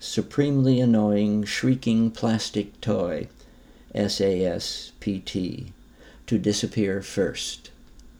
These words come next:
This is Buff Whitman Bradley with Poems for the Third Act.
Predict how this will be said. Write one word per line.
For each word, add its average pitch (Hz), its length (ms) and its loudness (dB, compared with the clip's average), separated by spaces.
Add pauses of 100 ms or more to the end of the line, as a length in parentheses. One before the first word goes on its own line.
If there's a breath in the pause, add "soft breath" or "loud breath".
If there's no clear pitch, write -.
(1500 soft breath)
This 139 300 6
is 120 280 2
Buff 139 440 2
Whitman 131 340 6
Bradley 127 480 6
with 131 300 2
Poems 151 600 2
for 123 200 4
the 113 100 4
Third 135 340 6
Act. - 460 0